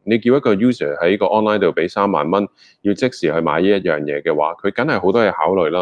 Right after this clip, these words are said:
佢諗好，好耐。但係如果能夠 offer 到一個好似頭先咁樣，去到成三十六個月嘅，呃，分期付款，即係圍返一個月可能俾一千蚊呢，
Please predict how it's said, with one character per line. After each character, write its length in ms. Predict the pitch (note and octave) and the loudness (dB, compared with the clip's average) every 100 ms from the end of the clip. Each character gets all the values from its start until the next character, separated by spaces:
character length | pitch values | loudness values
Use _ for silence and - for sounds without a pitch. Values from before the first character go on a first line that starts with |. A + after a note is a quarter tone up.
| E2+ | -2
佢 140 | - | -2
諗 120 | E2+ F2+ | -4 -4
好， 200 | F#2 D#2+ - | -8 -10 -8
好 100 | E2+ | -6
耐。 100 | F2 D2+ - - - - - | -4 -4 -10 -20 -20 -20 -8
但 200 | A#2 G#2+ | -2 0
係 160 | F#2 E2 | 0 -4
如 60 | |
果 280 | D2 E2+ B2+ | 0 0 2
能 340 | C#3 D#2 C#2 D2 | 0 -4 -10 -6
夠 340 | G2 F2+ F2+ | -2 0 0
offer 440 | A#2 B2 E2 C#2+ | 0 -2 -2 -4
到 460 | D2 C#2+ E2 G#2 A2+ | -4 -2 -2 -2 -6
一 20 | |
個 520 | A2+ F#2 F2 F2 F2 - | -4 0 2 2 0 -4
好 160 | - G#2+ | -6 -6
似 160 | A2+ F#2+ | -4 -6
頭 160 | D2+ | -8
先 160 | - G#2 | -6 -4
咁 80 | F#2+ | -2
樣， 180 | G#2 F#2 | -2 -4
去 80 | |
到 60 | F#2+ | -6
成 220 | E2+ D2 | -6 -10
三 320 | - A2+ A2+ A2+ | -8 -6 -4 -4
十 120 | F#2 | -6
六 160 | E2 | -6
個 180 | D#2 F2 | -2 -2
月 180 | D#2+ D2+ - | -2 -6 -6
嘅， 220 | D#2+ D#2 - _ _ _ | -4 -4 -8 _ _ _
呃， 140 | D#2+ | -6
分 160 | G2 B2 | -2 -2
期 100 | G2+ | -2
付 140 | - D#2 | -4 -4
款， 300 | - D#2 F2 | -4 -6 -6
即 100 | - | -2
係 60 | C3 | 2
圍 200 | F2+ D2+ | 2 0
返 200 | G#2 A#2 | 0 -2
一 60 | A2+ | 0
個 160 | F#2 | 0
月 80 | E2 | 0
可 100 | G2+ | -2
能 120 | G2 | -2
俾 140 | D2 E2+ | -2 -4
一 40 | |
千 180 | - G#2 | -4 -4
蚊 120 | G2 | -4
呢， 80 | G2+ | -4